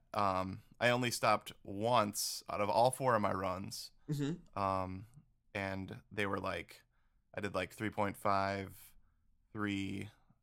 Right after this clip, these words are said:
Speaker 1: three point five or something, and then we did six on Sunday.
Speaker 2: Right. This past Sunday
Speaker 1: Um,
Speaker 2: was our, kind of our first ten K together.
Speaker 1: Right. And, I mean, I wrote about that on Twitter. I dreaded that.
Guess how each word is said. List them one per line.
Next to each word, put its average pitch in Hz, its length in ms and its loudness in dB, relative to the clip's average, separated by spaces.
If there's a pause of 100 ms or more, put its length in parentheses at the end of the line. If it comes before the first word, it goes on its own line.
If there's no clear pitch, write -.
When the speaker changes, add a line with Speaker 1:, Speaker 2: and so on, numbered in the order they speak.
(220)
Speaker 1:
three 104 180 -4
point 95 260 -2
five 95 240 2
or 95 60 -4
something, 95 340 -4
and 98 80 -2
then 98 160 0
we 101 120 -2
did 98 180 -4
six - 480 0
on 92 160 0
Sunday. 95 560 0 (140)
Speaker 2:
Right. 123 200 2
This 120 120 0
past 131 240 4
Sunday 127 160 4
Speaker 1:
Um, 120 80 4
Speaker 2:
was 120 160 4
our, 117 320 0 (220)
kind 127 180 -4
of 113 80 -4
our 110 160 0 (200)
first - 360 2 (120)
ten 139 260 0
K 120 200 2
together. 78 440 -2 (280)
Speaker 1:
Right. 110 380 4 (960)
And, 107 380 0 (240)
I 110 60 -4
mean, 110 120 0
I 107 80 2
wrote 131 200 6
about 113 200 6
that 101 120 2
on 95 140 -4
Twitter. 107 280 -2
I 101 100 2
dreaded 101 640 0
that. 92 320 0